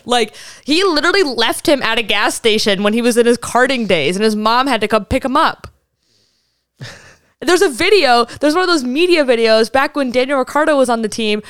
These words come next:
where they were ta-, they were doing, like, an eating challenge, and Daniel Ricciardo pretends to, like, stab the fork into his hand, and Max literally goes, "My dad did that to a mechanic once." <laughs> So casually. So fucking casually. Like, this man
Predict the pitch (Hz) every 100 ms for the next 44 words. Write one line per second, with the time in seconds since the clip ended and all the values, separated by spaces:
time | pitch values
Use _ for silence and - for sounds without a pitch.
0 | - 247 254 262 254 262 - 220 247 302
1 | 277 233 196 254 285 254 220 175 165 160
2 | 170 208 - - 247 254 294 294 294 269
3 | 269 262 240 247 247 226 - 226 226 208
4 | 202 233 226 214 190 - 143 - 262 247
5 | 254 233 220 254 208 185 214 - - -
6 | 277 277 302 294 294 285 254 240 - 220
7 | 285 240 226 330 269 214 202 214 190 180
8 | 226 247 277 175 147 208 - - - _
9 | - - - - - 480 - 523 381 359
10 | 339 330 269 220 202 - - - - 480
11 | 466 494 453 453 494 370 330 302 339 339
12 | 285 226 180 180 262 294 427 453 480